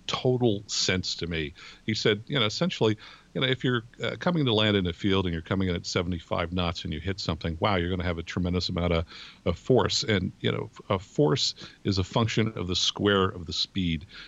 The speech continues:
So if you're coming down under a parachute, you're coming down at about fifteen knots, which is one-fifth the speed,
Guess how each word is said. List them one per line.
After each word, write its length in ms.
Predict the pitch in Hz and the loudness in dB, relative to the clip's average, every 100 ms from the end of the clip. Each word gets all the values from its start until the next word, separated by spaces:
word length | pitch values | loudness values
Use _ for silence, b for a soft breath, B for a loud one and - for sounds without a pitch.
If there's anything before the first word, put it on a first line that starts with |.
| - | -2
So 200 | 113 - | -2 0
if 140 | 120 | 0
you're 160 | 147 120 | 0 0
coming 320 | - 165 120 | 0 0 2
down 200 | 123 131 | 2 2
under 200 | 117 95 | 0 -2
a 40 | |
parachute, 460 | 90 143 135 - 107 | -4 -2 -2 -2 -6
you're 100 | 107 | -6
coming 280 | - 117 98 | -2 0 2
down 260 | 92 120 | 2 0
at 80 | 113 | 0
about 300 | 90 82 - | -2 -2 -6
fifteen 420 | - 95 - 95 | -4 -4 0 0
knots, 320 | 90 87 90 104 | 2 0 -2 -4
which 160 | 101 | 0
is 180 | 98 87 B B B | 0 0 B B B
one-fifth 800 | 95 98 120 107 - - 127 - | 0 4 4 2 -2 0 0 0
the 80 | 104 | -4
speed, 420 | - 98 90 | -2 0 0